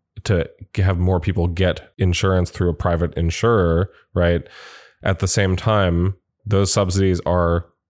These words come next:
money that is, again, yeah, like B is saying, being lit on fire by the federal government sent to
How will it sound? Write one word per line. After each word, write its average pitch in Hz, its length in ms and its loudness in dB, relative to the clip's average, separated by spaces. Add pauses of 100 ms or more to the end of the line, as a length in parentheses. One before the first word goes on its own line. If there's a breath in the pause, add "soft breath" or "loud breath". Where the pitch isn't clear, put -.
(200)
money 101 360 2
that 101 160 2
is, 95 300 -2
again, 92 420 0
yeah, 87 160 0
like 85 260 -2
B 90 60 0
is 82 100 -2
saying, 87 200 0
being 87 220 0
lit 90 280 0
on 92 160 0
fire 90 580 0
by 90 320 0
the 85 80 0
federal 87 320 0
government 85 460 0
sent 90 240 -4
to 85 180 0